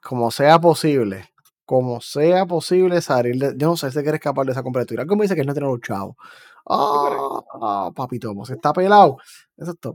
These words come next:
Speaker 1: pues. ¿Qué te puedo decir? Mira, este, él se quejó, se quejó oficialmente en la C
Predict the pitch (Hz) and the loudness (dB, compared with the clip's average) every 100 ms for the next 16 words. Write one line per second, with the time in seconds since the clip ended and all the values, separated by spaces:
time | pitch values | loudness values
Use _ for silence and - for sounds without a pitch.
0 | - 120 - _ - 151 151 156 160 151 | -14 -20 -20 _ -8 -4 2 4 6 2
1 | 139 143 160 - _ _ _ _ _ _ | -2 2 2 0 _ _ _ _ _ _
2 | _ 151 - - - 147 - 151 147 135 | _ -16 -14 -16 -6 -6 -2 0 2 0
3 | - _ _ _ _ 131 - 170 190 180 | -4 _ _ _ _ -8 0 2 4 2
4 | 147 - _ _ - 131 143 131 135 143 | 2 -4 _ _ -18 -6 -4 0 0 0
5 | 160 160 156 160 156 147 131 123 - - | 0 0 0 -2 -4 0 0 0 -2 -4
6 | 139 | -6